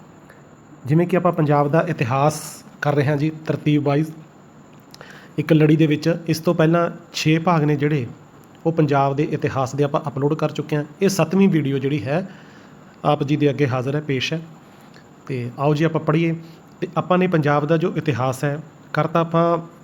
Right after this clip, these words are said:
ਵਿਸਥਾਰਪੂਰਵਕ ਹੀ ਰਹੇ ਹਾਂ ਤਾਂ ਜੋ ਕੋਈ ਕਿਤੋਂ ਕੁਛ ਛੁੱਟੇ ਨਾ, ਪਰੰਤੂ ਉਹ ਵਿਸਥਾਰ ਇਸ ਹਿਸਾਬ ਨਾਲ ਹੈ ਕਿ ਆਪਾਂ ਨੇ ਕੰਪੀਟੀਸ਼ਨ ਐਗਜ਼ਾਮ ਜਿਹੜੇ ਹੈਗੇ ਨੇ ਉਹਨਾਂ ਨੂੰ ਮੱਦੇਨਜ਼ਰ, ਉਹਨਾਂ ਨੂੰ, ਅ, ਜਿਹੜਾ ਹੈ ਅੱਗੇ ਰੱਖ ਕੇ ਕਰਨਾ ਹੈ।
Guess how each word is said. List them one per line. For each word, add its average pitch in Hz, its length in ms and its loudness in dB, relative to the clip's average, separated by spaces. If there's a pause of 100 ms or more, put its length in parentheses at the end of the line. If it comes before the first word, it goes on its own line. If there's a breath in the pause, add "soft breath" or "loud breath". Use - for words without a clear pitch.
(640)
ਵਿਸਥਾਰਪੂਰਵਕ 139 680 0
ਹੀ 156 140 2
ਰਹੇ 147 180 2
ਹਾਂ 165 60 2
ਤਾਂ 151 220 2
ਜੋ 151 140 0
ਕੋਈ 156 200 0
ਕਿਤੋਂ 156 280 -4
ਕੁਛ - 220 -8
ਛੁੱਟੇ 151 240 0
ਨਾ, 151 180 -2 (580 loud breath)
ਪਰੰਤੂ 165 280 4
ਉਹ 196 60 6
ਵਿਸਥਾਰ 165 480 0
ਇਸ 165 180 -2
ਹਿਸਾਬ 160 340 2
ਨਾਲ 156 160 4
ਹੈ 135 60 0
ਕਿ 160 220 -6
ਆਪਾਂ 160 280 0
ਨੇ 143 220 0 (160)
ਕੰਪੀਟੀਸ਼ਨ 165 600 0
ਐਗਜ਼ਾਮ 147 360 0
ਜਿਹੜੇ 156 180 0
ਹੈਗੇ 135 260 -2
ਨੇ 160 240 2
ਉਹਨਾਂ 170 220 2
ਨੂੰ 170 120 0
ਮੱਦੇਨਜ਼ਰ, 147 560 0
ਉਹਨਾਂ 156 220 0
ਨੂੰ, 165 200 0 (720 loud breath)
ਅ, - 20 2
ਜਿਹੜਾ 147 200 2
ਹੈ 143 180 -2
ਅੱਗੇ 156 200 2
ਰੱਖ 139 140 0
ਕੇ 180 260 -2 (760 loud breath)
ਕਰਨਾ 147 260 2
ਹੈ। 165 260 -2